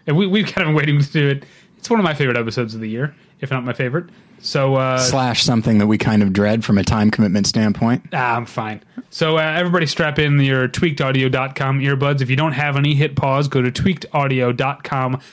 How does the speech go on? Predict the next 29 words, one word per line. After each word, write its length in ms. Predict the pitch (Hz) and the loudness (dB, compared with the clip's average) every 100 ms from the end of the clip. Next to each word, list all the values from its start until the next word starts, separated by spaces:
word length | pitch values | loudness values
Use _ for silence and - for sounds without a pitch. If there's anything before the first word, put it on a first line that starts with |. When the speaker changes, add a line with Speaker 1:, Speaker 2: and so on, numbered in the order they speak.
| - | -10
Speaker 1:
slash 440 | - 165 156 147 - | -4 0 0 -2 -4
pretension. 480 | 135 160 160 120 | -2 -2 -2 -4
That's 180 | 120 131 | -4 -2
where 100 | 131 | 0
you 120 | 123 | 0
get 240 | 117 123 - - - - - | 0 -4 -6 -18 -20 -20 -6
Tweaked 260 | 151 135 | -4 0
Audio's 560 | 139 127 123 117 117 113 - - | 0 0 0 0 -2 -4 -10 -20
full 400 | - - 190 175 | -8 0 2 4
lineup 500 | 143 147 131 110 - - - - | 2 2 0 0 -2 -6 -12 -4
of 240 | 123 113 | -2 -2
professional 460 | - 139 131 - 120 | -4 -2 -4 -2 -2
quality 360 | - 120 120 123 | 0 0 0 0
earbuds 520 | 120 113 110 107 - - - | 0 0 -2 -4 -10 -16 -8
in 140 | 135 127 | -2 -2
the 60 | |
full 220 | - 160 | 0 0
variety 540 | 131 120 123 131 117 113 | 2 0 0 0 0 0
of 120 | 107 | -2
styles 340 | - 117 113 110 | -2 -2 -2 -4
and 80 | |
colors. 420 | 104 127 113 110 117 | -4 -2 0 -2 -2
And 80 | |
by 120 | 117 113 | -4 -2
going 240 | 131 127 | 0 0
to 80 | 127 | -2
the 120 | 117 | -4
slash 440 | - 147 131 131 - | -2 -2 -2 -4 -6
pretension 640 | 139 - 208 208 135 120 | -6 0 0 0 -2 -2